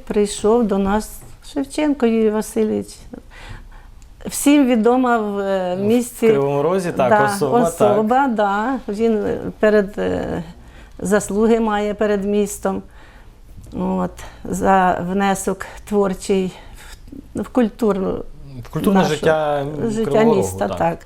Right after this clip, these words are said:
Speaker 1: От. Ну і де ми тільки не були, і де ми тільки не виступали, і в с-,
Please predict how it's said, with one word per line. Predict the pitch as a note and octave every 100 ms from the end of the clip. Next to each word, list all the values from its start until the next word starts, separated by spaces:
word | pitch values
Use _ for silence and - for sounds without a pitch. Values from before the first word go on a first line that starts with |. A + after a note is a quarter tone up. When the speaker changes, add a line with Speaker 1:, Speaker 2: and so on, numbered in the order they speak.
| - - - - - - -
Speaker 1:
От. | F#3+ F#3 D#3+ - - - - - - - - - - - - -
Ну | F3 G3+ B3+ E4+
і | D#4 D4+ C#4 -
де | - G3+ A#3
ми | C4+ A#3+
тільки | A#3+ A3+
не | G#3 F#3+
були, | F#3 E3 D3+ D3+ E3 - - - - - - - - - -
і | -
де | F#3+ A3
ми | G#3+
тільки | G#3+ F#3+ F#3+
не | F3+
виступали, | F3+ - F3 - E3+ F3+ F#3+
і | A3
в |
с-, | G#3+ -